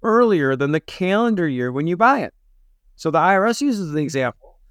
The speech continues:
a vehicle purchased in twenty twenty-three would need to be a model year twenty twenty-one or older. The vehicle has, um, had not already been transferred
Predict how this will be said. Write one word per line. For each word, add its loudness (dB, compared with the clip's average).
a -6
vehicle 0
purchased -2
in -2
twenty 0
twenty-three 0
would 0
need 0
to 0
be -2
a -4
model 0
year -2
twenty -4
twenty-one 0
or 2
older. 2
The -2
vehicle 2
has, 0
um, -2
had -4
not 2
already 4
been -2
transferred -2